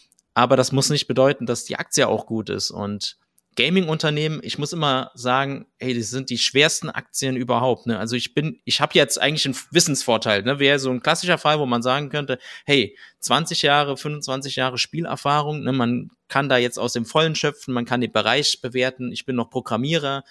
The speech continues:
ne? Vielleicht kann man da so ein bisschen was machen. Nee, also das ist so ein Space, wo man einfach sagen muss, kein Mensch kann vorhersagen, ob dieses Spiel gut ankommt.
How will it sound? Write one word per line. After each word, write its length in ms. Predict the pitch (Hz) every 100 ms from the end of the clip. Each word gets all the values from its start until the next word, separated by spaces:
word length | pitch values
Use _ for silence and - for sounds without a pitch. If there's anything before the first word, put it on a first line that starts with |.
| - -
ne? 80 | 120
Vielleicht 300 | 117 123 -
kann 100 | 131
man 160 | 123
da 140 | 113 113
so 100 | 113
ein 60 |
bisschen 340 | 113 127 131 113
was 280 | 110 - - - - -
machen. 400 | 131 139 139 139 _ _ _ _ _ _ _ _ _
Nee, 240 | 127 156
also 200 | 147 120
das 160 | 120 120
ist 140 | 143
so 120 | 139 131
ein 60 |
Space, 400 | - - 147 160
wo 80 | 135
man 160 | 131 113
einfach 240 | 135 135
sagen 340 | - 117 143
muss, 260 | 139 143 - - -
kein 320 | - 143 170 160
Mensch 280 | 170 175
kann 180 | - 143
vorhersagen, 720 | - 123 143 135 120 127 143
ob 160 | - -
dieses 260 | 143 135 131
Spiel 240 | - 139
gut 180 | 131 -
ankommt. 600 | 139 151 123 123 156